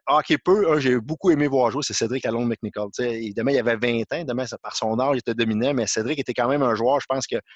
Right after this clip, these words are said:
pour l'organisation, il a vraiment été, c'est un des beaux joueurs de hockey, là, que j'ai pu voir, là, au niveau, euh, euh, au niveau du, au niveau des Cataractes, là.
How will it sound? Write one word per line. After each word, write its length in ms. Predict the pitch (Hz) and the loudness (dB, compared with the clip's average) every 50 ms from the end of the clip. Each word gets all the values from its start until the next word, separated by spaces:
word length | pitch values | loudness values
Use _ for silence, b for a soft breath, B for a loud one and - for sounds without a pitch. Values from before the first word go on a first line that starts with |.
| b b b - | b b b -2
pour 100 | 131 131 | 2 2
l'organisation, 580 | 127 120 123 117 117 120 113 104 - 139 139 | 2 4 2 2 2 2 0 2 0 2 2
il 60 | 127 | 2
a 20 | 110 | 2
vraiment 260 | 107 110 120 127 127 | 2 0 0 0 0
été, 320 | 123 113 - 143 147 147 - b b b b b b b | 0 -2 0 -2 -2 -2 -2 b b b b b b b
c'est 160 | b - 110 - | b -6 0 2
un 100 | 139 151 | 2 4
des 120 | 147 135 | 4 4
beaux 240 | 120 117 151 151 151 | 4 4 4 4 4
joueurs 260 | 123 127 135 139 135 | 4 4 4 4 4
de 60 | 131 131 | 4 4
hockey, 320 | 117 113 101 - 127 127 | 4 4 2 0 -4 -4
là, 100 | 117 107 | -4 -6
que 100 | - 101 | -6 -8
j'ai 60 | 101 | -10
pu 120 | - - 98 | -10 -8 -4
voir, 280 | 101 107 110 113 113 | -2 0 0 0 -2
là, 80 | 110 101 | -2 -4
au 80 | 98 | -6
niveau, 360 | 95 98 92 98 104 107 104 98 | -6 -8 -8 -8 -8 -8 -6 -8
euh, 80 | 87 82 78 80 - - _ _ _ _ _ _ _ _ _ _ _ _ _ - | -8 -10 -12 -14 -16 -18 _ _ _ _ _ _ _ _ _ _ _ _ _ -16
euh, 100 | - 82 - - - - - - | -16 -14 -14 -16 -20 -20 -18 -12
au 40 | |
niveau 160 | 101 110 123 113 | -6 -6 -4 -2
du, 120 | 117 110 | -2 -2
au 40 | 104 | 0
niveau 180 | 104 113 117 | 0 0 0
des 80 | 127 117 | -2 -2
Cataractes, 360 | 120 107 101 92 101 - - | -2 -4 -4 -6 -8 -12 -16
là. 80 | - | -20